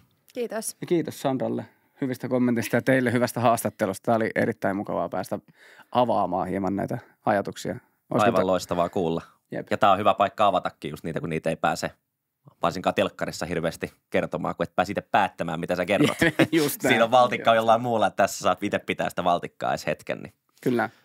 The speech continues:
Speaker 3: hyvä. Mut me palataan, Anna, sitten taas sun kanssa ensi viikolla seuraavan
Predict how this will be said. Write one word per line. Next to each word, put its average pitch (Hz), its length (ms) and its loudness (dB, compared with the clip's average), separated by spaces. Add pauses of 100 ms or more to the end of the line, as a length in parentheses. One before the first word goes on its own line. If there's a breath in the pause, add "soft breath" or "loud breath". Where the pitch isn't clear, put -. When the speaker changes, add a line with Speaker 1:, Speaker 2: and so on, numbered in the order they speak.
(180 soft breath)
Speaker 3:
hyvä. 113 220 2 (840 soft breath)
Mut - 80 -16
me 185 100 -2
palataan, 120 380 4
Anna, 127 180 0
sitten 135 240 -6
taas - 420 0
sun 151 220 -2
kanssa 131 340 2
ensi 147 320 0
viikolla 123 420 2
seuraavan 101 600 2